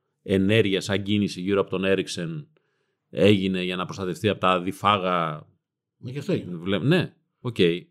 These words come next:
Speaker 2: Και
Speaker 1: Αλλά,
Speaker 2: πια είναι εξοικειωμένοι οι
Speaker 1: αλλά
Speaker 2: ποδοσφαιριστές.
Speaker 1: μη δείχνουμε ένας τον άλλο με το δάχτυλο, γιατί το,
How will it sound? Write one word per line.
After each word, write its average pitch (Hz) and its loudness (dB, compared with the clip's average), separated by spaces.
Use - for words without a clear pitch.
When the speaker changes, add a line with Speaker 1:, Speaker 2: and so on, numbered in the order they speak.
Speaker 2:
Και 95 -4
Speaker 1:
Αλλά, 110 0
Speaker 2:
πια 110 4
είναι 180 2
εξοικειωμένοι 147 0
οι - 2
Speaker 1:
αλλά 123 2
Speaker 2:
ποδοσφαιριστές. 123 0
Speaker 1:
μη 151 2
δείχνουμε 185 0
ένας 120 -2
τον 98 2
άλλο 98 2
με 95 -2
το 90 0
δάχτυλο, 85 -2
γιατί 92 -2
το, 92 0